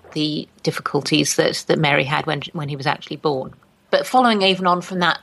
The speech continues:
that early fracas, his mother was deposed when he was about a year old, and James became King of Scotland at the age of thirteen months. He was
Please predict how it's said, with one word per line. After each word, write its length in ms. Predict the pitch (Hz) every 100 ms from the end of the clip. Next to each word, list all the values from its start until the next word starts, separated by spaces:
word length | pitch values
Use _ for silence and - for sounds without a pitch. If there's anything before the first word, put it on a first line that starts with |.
| _
that 200 | 170 156 -
early 360 | 190 180 160 160
fracas, 680 | - 180 165 - 131 165 180 - - -
his 200 | 185 190
mother 180 | 208 214
was 160 | 190 185
deposed 640 | 190 - - 180 170 -
when 180 | 165 160
he 180 | 147 165
was 580 | 160 156 156 - - - -
about 280 | - 156 156
a 40 |
year 300 | 151 165 151
old, 420 | 147 139 151 165 -
and 300 | 160 156 156
James 260 | 175 170 160
became 360 | - 175 160
King 200 | 156 180
of 60 | 160
Scotland 420 | - 151 156 156
at 80 | 156
the 100 | 160
age 200 | 156 156
of 60 |
thirteen 520 | - 170 151 - 147 160
months. 540 | 139 - - - - _ _
He 220 | - 180
was 640 | 165 165 160 165 160 -